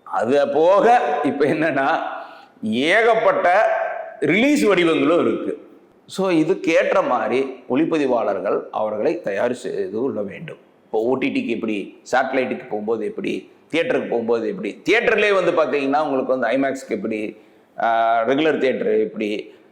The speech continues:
ஸ்டாண்டர்ட் டைனமிக் ரேஞ்ச் எப்படி, ஹெச் டி ஆர், நீ அடுத்தது வந்து ஹெச் டி ஆர் வேற வரப்போகுது தியேட்டர்ல.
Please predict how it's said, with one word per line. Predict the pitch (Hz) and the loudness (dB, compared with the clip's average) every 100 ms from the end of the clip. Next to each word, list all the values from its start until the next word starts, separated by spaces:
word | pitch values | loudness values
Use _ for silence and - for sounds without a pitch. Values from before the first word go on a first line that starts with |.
| _ | _
ஸ்டாண்டர்ட் | _ - 170 196 190 | _ -2 0 2 2
டைனமிக் | 160 151 147 127 127 | 2 2 0 0 0
ரேஞ்ச் | 120 | 0
எப்படி, | 117 117 123 120 120 - | -2 -2 -2 -2 -4 -2
ஹெச் | 151 156 | -2 0
டி | 196 214 | 2 4
ஆர், | 147 | 4
நீ | 175 | 2
அடுத்தது | 175 185 220 | 2 2 2
வந்து | 185 196 | 2 2
ஹெச் | 180 175 | 2 2
டி | 240 | 2
ஆர் | 220 | 4
வேற | 190 160 139 | 4 4 4
வரப்போகுது | 127 131 110 | 2 0 0
தியேட்டர்ல. | 123 117 104 101 | -2 -2 -4 -4